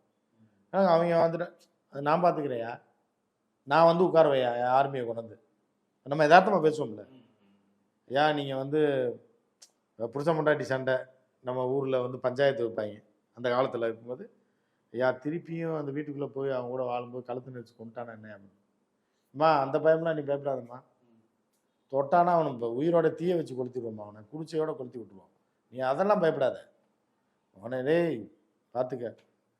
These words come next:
ஒத்துருக்க, நீ மன்னிப்பு கேட்டிருக்க, அவள் மன்னிப்பு கேட்டிருக்க, ஒழுங்கா போய் குடும்பம் நடத்துங்க. கையையே வச்சேன்னு தெரிஞ்சிச்சு, குடிசையோட வச்சு உன்னை கொளுத்திடுவேன்."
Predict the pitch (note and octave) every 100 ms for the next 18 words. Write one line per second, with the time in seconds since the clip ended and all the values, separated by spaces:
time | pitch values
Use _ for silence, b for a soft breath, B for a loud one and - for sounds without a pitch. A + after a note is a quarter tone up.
0 | A2+ A2+ D3 C3 C3 D#3 E3+ C#3 D3 C#3
1 | C#3+ C3 C3+ C#3 C3+ C3+ C3 C3 B2+ A#2+
2 | C#3 D3+ B2 C3+ B2 D#3+ G3+ _ _ _
3 | - D3+ D3+ C3+ A#2+ A#2 A2 _ _ _
4 | _ _ _ _ A#2+ B2+ D3 C#3+ D#3+ G#3+
5 | E3 D#3 - G#3 G3 - E3+ G3 E3+ -
6 | D#3 E3 E3 _ F3+ F3+ G3 G3+ G#3+ G3+
7 | G3+ D3 C#3 A#2 A2+ A2 G2 G2